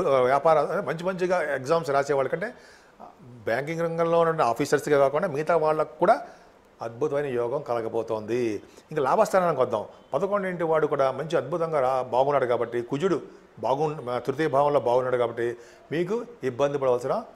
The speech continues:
అవసరమే లేదు. మీ లాభాలు మీకు వస్తాయి. అంటే భాగ్యస్థానం బాగుంది, రా-, రాజ్యస్థానం బాగుంది, లాభస్థానం కూడా బాగుంది కాబట్టి మీకు రావాల్సిన సంపదలు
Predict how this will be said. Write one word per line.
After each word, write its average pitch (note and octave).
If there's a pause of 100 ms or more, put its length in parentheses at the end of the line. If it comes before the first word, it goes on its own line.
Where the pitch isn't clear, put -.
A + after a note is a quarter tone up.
(120)
అవసరమే B2+
లేదు. C3
మీ C#3
లాభాలు A#2
మీకు C#3+
వస్తాయి. A2 (300)
అంటే D#3+ (240)
భాగ్యస్థానం D3
బాగుంది, D3 (300)
రా-, A2+
రాజ్యస్థానం C#3
బాగుంది, C#3+ (280)
లాభస్థానం C#3
కూడా C3+
బాగుంది B2+
కాబట్టి C3 (280)
మీకు C#3
రావాల్సిన B2
సంపదలు C#3+